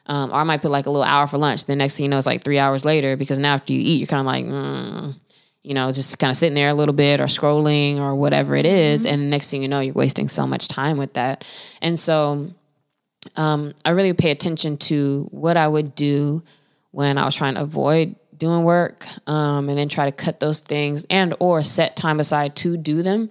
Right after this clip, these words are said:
Speaker 1: So, like, even with things like social media, instead of being like, "Oh, I'm not getting on social media," I would just set, like, certain times that I can use it or certain times that I get on. Um,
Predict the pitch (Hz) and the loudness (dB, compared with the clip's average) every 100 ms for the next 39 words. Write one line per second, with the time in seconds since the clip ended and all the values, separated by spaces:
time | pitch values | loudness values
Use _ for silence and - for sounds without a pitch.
0 | - - - - - 160 156 156 135 156 | -10 -20 -18 -8 -2 0 2 0 -2 -2
1 | - 156 156 - 147 143 143 175 190 185 | -2 -2 0 0 -2 -2 0 0 2 2
2 | 165 - - 165 156 147 143 175 165 143 | 0 0 -2 0 0 0 0 0 0 0
3 | 156 170 151 143 143 139 143 143 143 143 | 0 -2 -2 -2 -4 -4 -4 -2 -2 -2
4 | 147 - - _ - 156 143 143 - 165 | -4 -8 -20 _ 0 2 2 0 0 0
5 | - 143 - - 156 - 143 139 139 147 | 0 -2 0 0 0 -2 -4 -6 -6 -8
6 | - _ _ - - 156 147 147 151 143 | -12 _ _ -8 0 2 4 2 2 0
7 | 139 147 147 143 147 139 151 147 147 143 | -2 -2 0 0 0 0 -2 -4 -2 -2
8 | 135 135 135 139 135 139 139 143 - - | 0 -2 0 -2 0 -2 -2 -4 -10 -20
9 | _ _ 147 139 135 135 139 170 | _ _ -4 -2 -2 -4 -6 -10